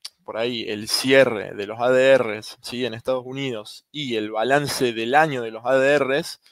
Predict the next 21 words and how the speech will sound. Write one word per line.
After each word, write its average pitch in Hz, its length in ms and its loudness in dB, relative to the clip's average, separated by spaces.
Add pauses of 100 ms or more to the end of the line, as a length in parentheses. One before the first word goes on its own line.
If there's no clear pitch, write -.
(460)
con, 127 720 -8
por 131 120 -4
ahí 180 140 2
con 139 260 -4
bajas 165 360 2
que 127 140 -4
llegan 151 240 0
hasta 123 300 -4
el 117 240 -4
veinte 151 440 -2
por 113 240 -16
ciento, 117 640 -6 (120)
¿sí? 151 400 -6
Digamos 123 400 -6
que 117 100 -12
vos 147 160 -6
tenés, 143 400 -6
eh, 110 160 -10 (160)
tres 156 220 -2
meses, 165 640 -4 (140)
¿sí? 160 360 -6